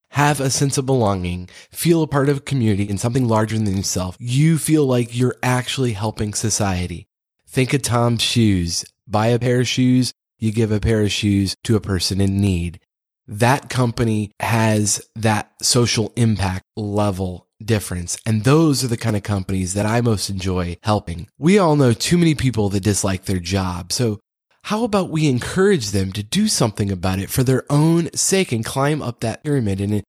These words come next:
if you want a visual, I'll post it in the notes of the podcast so you can check that out for yourself. Of course, before you quit your job or encourage someone else to, it's wise to have an exit strategy, a plan. So I would just ask you, what are you good at? What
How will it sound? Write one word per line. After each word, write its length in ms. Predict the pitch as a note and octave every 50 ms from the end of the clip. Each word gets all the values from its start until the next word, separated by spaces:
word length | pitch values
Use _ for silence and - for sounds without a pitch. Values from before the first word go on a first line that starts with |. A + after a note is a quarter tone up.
| _
if 140 | - A#2 A#2
you 80 | D3 E3+
want 160 | G3 G#3+ F#3+
a 40 | C#3
visual, 500 | A#2 B2+ D#3 E3 C#3 C3+ A2+ G#2+ - -
I'll 140 | - B2 B2+
post 300 | - D3+ D#3 C#3+ - -
it 40 | B2+
in 100 | B2 A#2
the 60 | A2
notes 420 | G#2+ A#2+ A#2+ A2+ G2+ - - - - -
of 340 | G#2+ G#2+ G#2+ G2+ F#2+ F#2+ - - -
the 220 | G#2 G2 G#2 F2
podcast 460 | - G2+ G2+ G#2+ G#2 - G2+ F#2 F2+
so 140 | - - G#2
you 120 | G#2 G#2+ G#2
can 120 | G#2+ G2
check 180 | - G#2 G2 -
that 100 | G2+ F#2+
out 160 | F#2 - -
for 100 | - F#2+
yourself. 540 | F2+ E2+ - - - G#2 F#2+ E2 - - -
Of 140 | - - -
course, 340 | - C4+ A#3+ A3+ A3 - - -
before 340 | - C3+ B2 - G3 A3 A#3+
you 280 | A3+ F3 D3+ D#3+ D#3+ D3+
quit 260 | - D#3+ D3+ - -
your 100 | C#3+ D3
job 340 | B2+ A#2 G#2+ G#2 A2+ A#2 B2+
or 100 | A#2+ A2+
encourage 340 | G#2+ - - D3 C#3 B2+
someone 260 | - C#3+ B2+ A#2 A2 G#2
else 240 | G2+ G2+ G2 - -
to, 220 | - G2 F#2 A2 - - _ _
it's 180 | C#3 C3+ - F#3+
wise 460 | D3+ C#3+ A#2 G2+ G2 G#2 C3 D3 -
to 100 | - G#2+
have 260 | G2+ A2+ A#2 A#2 A2
an 80 | B2 A#2+
exit 280 | B2 A#2+ A2+ A#2 G2+
strategy, 400 | - - F#2 F2 F2 F2+ G2+ C3
a 80 | D3 D3
plan. 560 | - - C3 G#2+ F#2 F2 F2 F2 G2+ A#2+ C#3+ - _ _
So 200 | - - G3+ E3+ - -
I 100 | D#3+ E3
would 140 | E3 D#3+
just 220 | C#3 D#3 C#3+ - D3+
ask 260 | D3 F3 G3 - -
you, 160 | C3 A#2 G#2+ -
what 280 | C#3 B2 C3 D3 E3
are 100 | E3+ F3+
you 160 | F#3+ F#3 F3+
good 240 | D3 A#2+ A#2 G2+ F#2
at? 240 | F#2 F2+ D#2+ - - - _ _ _ _ _ _ _ _ _
What 460 | - A2 A2+ C3+ D3+ E3+ - - _